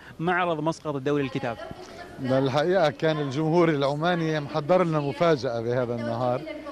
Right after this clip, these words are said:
Speaker 2: آه، شفنا كل الشباب والصبايا والمحبي المطالعة أتوا بكثرة وأخذوا أحلى الكتب، وكثير أنا سعيد بهذه النتيجة.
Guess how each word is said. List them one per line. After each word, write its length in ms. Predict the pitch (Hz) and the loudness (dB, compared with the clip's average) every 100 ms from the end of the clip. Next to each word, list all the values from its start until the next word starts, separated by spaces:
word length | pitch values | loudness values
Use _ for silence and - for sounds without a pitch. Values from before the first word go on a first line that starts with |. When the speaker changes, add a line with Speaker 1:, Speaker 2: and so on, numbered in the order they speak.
| 277 - - | -10 -10 -2
Speaker 2:
آه، 220 | 113 120 | 2 2
شفنا 680 | 113 170 151 147 131 123 117 - | 2 -2 -2 0 2 2 0 0
كل 240 | 156 151 | 0 2
الشباب 580 | 143 - 139 127 135 135 | 0 0 0 4 4 4
والصبايا 960 | 120 120 - 131 117 131 127 127 120 117 - - - - | 0 -8 -2 -2 2 2 2 0 -2 -4 -10 -20 -18 -8
والمحبي 1600 | 127 127 131 127 131 135 135 127 123 120 123 139 - 156 156 143 | 0 2 4 2 0 -2 -2 -2 -2 -4 -6 -4 0 4 4 4
المطالعة 840 | 135 131 - 170 170 143 143 143 180 | 0 -4 0 2 4 4 2 0 -2
أتوا 240 | - 180 | 0 -2
بكثرة 680 | 143 143 214 208 156 147 156 - - - - | -2 0 0 0 2 2 2 -10 -18 -20 -8
وأخذوا 560 | 127 170 175 175 160 175 | -4 -4 -4 -4 -2 -4
أحلى 260 | - 160 | -4 -2
الكتب، 460 | 147 139 147 131 139 - - - - - - 135 127 | -2 -2 -2 0 0 -2 -12 -14 -16 -12 -12 -10 -4
وكثير 600 | 120 117 - 180 180 151 | -2 -2 -2 0 2 2
أنا 160 | 147 | 0
سعيد 500 | 139 143 127 147 123 110 | -4 -4 -2 -4 -4 -4
بهذه 960 | 120 117 110 127 117 113 110 113 117 | -2 -2 0 0 0 0 -2 -2 -4
النتيجة. 600 | 113 113 117 120 101 101 | -4 -6 -4 -2 -2 -4